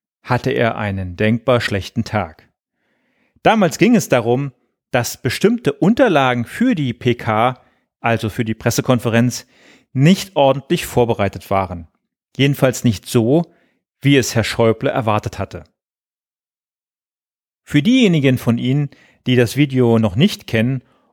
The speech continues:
oder es vielleicht noch einmal anschauen möchten, Sie finden den Link in den Shownotes zu dieser Sendung. Als ich diese Pressekonferenz damals zum ersten Mal im Fernsehen sah, musste ich schmunzeln.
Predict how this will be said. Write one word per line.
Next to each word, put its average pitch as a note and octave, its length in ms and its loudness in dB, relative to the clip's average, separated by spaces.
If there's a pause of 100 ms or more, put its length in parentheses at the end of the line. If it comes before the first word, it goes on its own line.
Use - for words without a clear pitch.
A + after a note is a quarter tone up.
oder G#3 200 2
es D#3+ 120 0
vielleicht C3+ 300 0
noch A#2+ 100 -2
einmal A2+ 280 -2
anschauen A2 440 -2
möchten, A2 520 -6 (280)
Sie C3+ 160 -4
finden G3+ 300 2
den B2+ 200 2
Link C3+ 260 0
in B2+ 80 -2
den A2+ 120 2
Shownotes A#2 720 -4
zu A#2 200 -6
dieser A#2 240 2
Sendung. F#2 460 -6 (1400)
Als G3+ 200 -2
ich C#3+ 100 0
diese - 280 2
Pressekonferenz A2 960 -2
damals A2+ 520 -2
zum C3 140 0
ersten E3 380 0
Mal B2+ 200 2
im G#2 80 -2
Fernsehen C3+ 480 2
sah, A2 380 -2 (400)
musste A2+ 320 -4
ich A2+ 160 -6
schmunzeln. F#2 640 -6